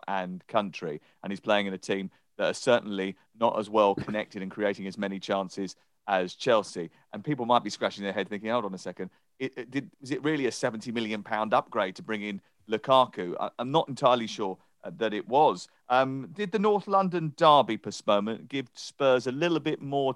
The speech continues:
time to get themselves rested and recuperated for their midweek game? And will that have an effect going into Sunday's match? Because traditionally they do not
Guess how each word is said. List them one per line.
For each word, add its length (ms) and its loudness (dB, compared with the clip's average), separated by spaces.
time 580 2
to 100 -8
get 240 2
themselves 400 0
rested 360 -2
and 140 -6
recuperated 640 -4
for 60 -12
their 100 -2
midweek 480 -2
game? 240 2
And 100 -8
will 120 0
that 180 6
have 140 0
an 80 -4
effect 360 -2
going 220 0
into 440 -4
Sunday's 640 4
match? 200 0
Because 300 -4
traditionally 640 0
they 160 2
do 400 -2
not 400 2